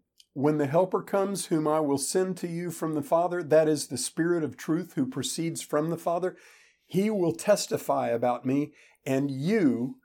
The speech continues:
will testify also, because you have been with me from the beginning." And then he said,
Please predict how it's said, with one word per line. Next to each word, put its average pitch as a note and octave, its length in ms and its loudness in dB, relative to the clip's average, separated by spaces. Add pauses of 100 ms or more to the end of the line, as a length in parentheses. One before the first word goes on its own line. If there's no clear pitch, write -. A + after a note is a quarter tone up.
(160)
will B2 200 0
testify D3 840 2 (200)
also, A#2+ 580 2 (920)
because B2+ 380 -2
you C#3 160 4
have B2+ 140 -2
been C3 200 -2
with B2 180 0
me A#2+ 160 0
from A#2 220 -8
the A2+ 80 -8
beginning." A#2+ 500 -4 (1600)
And B2 120 -4
then B2+ 80 0
he B2+ 100 2
said, B2 340 -4